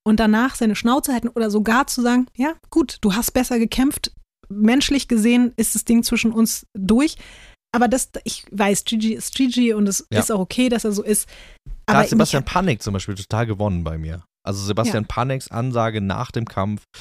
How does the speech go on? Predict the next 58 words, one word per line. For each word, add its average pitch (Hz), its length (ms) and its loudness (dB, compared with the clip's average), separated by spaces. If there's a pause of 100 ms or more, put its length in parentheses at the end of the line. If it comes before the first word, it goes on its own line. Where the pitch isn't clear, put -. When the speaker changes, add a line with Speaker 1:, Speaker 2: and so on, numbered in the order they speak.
(240)
Speaker 2:
wie 98 140 -4
er, 101 420 0
also 85 220 -6
ich 90 80 -4
hatte 107 160 -4
gar 95 120 -2
keine 90 220 -2
Meinung 98 540 -2
zu - 180 -10
ihm 80 260 -8
so 87 160 -10
groß. 85 480 -8 (460)
Diese 90 160 -2
Staffel 98 400 -2
ist 107 80 -6
schon 101 160 -2
so 110 240 -2
lange 110 240 0
her, 92 460 -4
da - 100 -6
habe 101 100 -6
ich - 100 -8
gar 85 120 -6
nicht 95 140 -4
mehr 92 100 -4
so 92 60 -10
ein 87 60 -10
Gefühl 120 380 -4
zu - 140 -12
gehabt. 80 400 -12
Aber 92 180 -4 (300)
wie 98 120 -6
er 123 180 4
sich 131 200 -4
verhalten 120 340 0
hat 113 120 -4
nach 107 140 -6
dem 104 120 -6
Kampf, 98 380 -6 (160)
ähm, 87 240 -6
und 95 140 -10
gesagt 92 200 -10
hat, 90 120 -12
ich - 140 -14
war, - 120 -16 (140)
war 131 180 -12
jetzt 98 160 -6
einfach 98 160 0
nicht 107 140 -2
so 110 100 -4
gut 123 240 0
und 95 100 -2
André 101 280 -4
war 92 100 0
besser, 101 320 -4 (500)
ähm, 92 220 -2
Speaker 1:
Ja. 214 140 -2 (160)
Speaker 2:
d-, - 200 -16